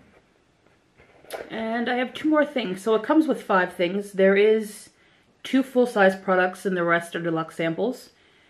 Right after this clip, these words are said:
So the next thing we have here is a lip balm by H A N A L E I. It's Tropical Citrus. And that smells like orange. It almost smells like an orange soda.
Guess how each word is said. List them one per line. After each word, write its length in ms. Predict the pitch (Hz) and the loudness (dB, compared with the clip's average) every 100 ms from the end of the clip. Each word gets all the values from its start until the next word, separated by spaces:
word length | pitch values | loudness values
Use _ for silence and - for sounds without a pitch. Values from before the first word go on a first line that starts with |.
| _ | _
So 220 | _ 202 196 | _ 0 2
the 140 | 196 | 2
next 340 | 202 233 - | 0 -2 -6
thing 300 | - 240 226 | -6 -4 -2
we 140 | 208 196 | -2 -2
have 360 | 196 185 180 | 0 0 -2
here 420 | - 196 185 180 190 | -4 -2 0 0 -2
is 280 | 185 175 | -2 -2
a 40 | 185 | 0
lip 280 | 196 208 - | -2 -4 -4
balm 420 | 151 82 - - _ _ _ _ _ _ _ _ _ | -4 -4 -8 -14 _ _ _ _ _ _ _ _ _
by 360 | - 185 180 180 | -2 2 2 0
H 240 | - 226 240 | -2 -2 0
A 220 | 208 208 | 2 4
N 220 | 190 202 196 | 4 2 0
A 320 | 185 185 190 | 0 0 2
L 540 | 190 202 202 196 - _ _ _ _ _ - | 4 4 2 -2 -6 _ _ _ _ _ -6
E 120 | 190 | -4
I. 400 | 175 170 151 - - _ _ _ _ - | -4 -4 -6 -8 -18 _ _ _ _ -10
It's 240 | 175 - | -10 -10
Tropical 540 | - 202 196 202 208 | -6 0 0 0 -8
Citrus. 680 | 196 - - - 196 - - _ _ _ _ _ _ _ _ _ _ _ _ _ _ - | -8 -8 -10 -10 -10 -14 -20 _ _ _ _ _ _ _ _ _ _ _ _ _ _ -6
And 160 | 190 190 | -4 -4
that 140 | - | -6
smells 260 | - 185 190 | -10 -12 -12
like 160 | - | -14
orange. 380 | - - - - | -12 -12 -12 -10
It 60 | 208 | -6
almost 240 | 208 202 | -6 -4
smells 180 | 220 196 | -2 0
like 100 | 196 | -2
an 80 | 185 | -2
orange 360 | 175 185 185 | -2 -4 -6
soda. 480 | - 175 170 - | -6 -4 -4 -6